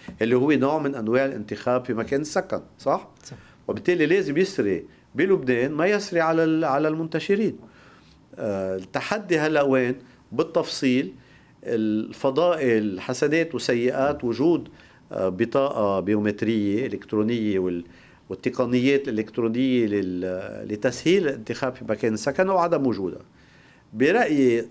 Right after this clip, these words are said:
Speaker 1: بات شبه مستحيل عمليًا إنتاج بطاقات لكل اللبنانيين. هلأ عم ينبحث إنتاج بطاقات للي بدهم، آه، يتسجلوا أو بدهم ي-، يصوتوا في أماكن سكنهم.
Speaker 2: حكي إنه
Speaker 1: هيدا
Speaker 2: ال-
Speaker 1: نقاش بعده قائم.
Speaker 2: حكي إنه الحكومة ستسترد،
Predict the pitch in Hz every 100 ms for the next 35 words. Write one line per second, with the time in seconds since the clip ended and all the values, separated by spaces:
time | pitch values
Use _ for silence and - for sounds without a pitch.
0 | - 113 156 208 208 - 214 185 135 98
1 | - 135 123 - 117 - 156 120 - -
2 | - - 110 156 151 147 151 156 151 127
3 | 180 180 123 120 165 165 147 160 143 117
4 | 95 85 76 76 - _ - 151 147 117
5 | 147 139 123 147 156 135 110 139 120 120
6 | 120 123 135 - - _ 123 143 139 139
7 | 131 135 139 - 117 110 127 120 120 151
8 | 123 120 135 135 120 117 117 113 104 101
9 | 101 95 92 - - _ 127 - 151 151
10 | - 135 123 113 117 107 - - 98 92
11 | 135 - 208 214 185 170 170 214 180 170
12 | 170 180 151 143 139 139 110 - - -
13 | 196 180 151 156 156 147 190 180 160 -
14 | - 151 143 - 170 220